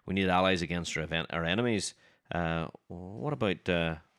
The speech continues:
what about the Winter Guard? What about the Russians?" You know, and meanwhile in Russia, the, uh, the Winter Guard's butler is going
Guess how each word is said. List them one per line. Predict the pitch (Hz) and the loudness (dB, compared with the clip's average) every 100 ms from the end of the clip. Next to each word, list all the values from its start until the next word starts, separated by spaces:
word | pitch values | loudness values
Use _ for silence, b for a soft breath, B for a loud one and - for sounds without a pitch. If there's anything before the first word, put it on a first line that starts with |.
| - _ | -20 _
what | 170 | -8
about | 160 110 - | -2 -2 -2
the | 85 85 | -4 -2
Winter | 87 117 170 | -4 -4 -4
Guard? | 175 156 | -2 -2
What | 120 | -2
about | 110 92 | -2 -4
the | |
Russians?" | 90 139 - 170 107 - - B B B B | -2 -2 -4 -10 -10 -12 -18 B B B B
You | 101 | -2
know, | 101 110 120 | 2 2 2
and | 92 92 | 2 2
meanwhile | 104 104 101 95 | 0 2 4 4
in | 92 | 4
Russia, | 87 113 - 107 98 | 4 4 4 4 4
the, | 90 85 82 | 4 4 2
uh, | 80 78 - B B B - | 0 -2 -10 B B B -6
the | 95 | -2
Winter | 95 95 92 | 0 0 0
Guard's | 92 87 85 - | 0 -2 -2 2
butler | 104 113 139 123 | 4 6 8 8
is | 104 | 6
going | - 104 98 95 87 | 4 4 6 4 2